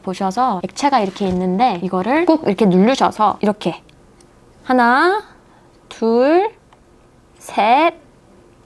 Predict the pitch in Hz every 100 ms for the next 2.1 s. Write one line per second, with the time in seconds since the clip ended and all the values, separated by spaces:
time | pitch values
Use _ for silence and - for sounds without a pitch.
0 | _ _ - 165 180 180 202 294 330 -
1 | _ - _ _ _ 226 226 233 254 330
2 | 523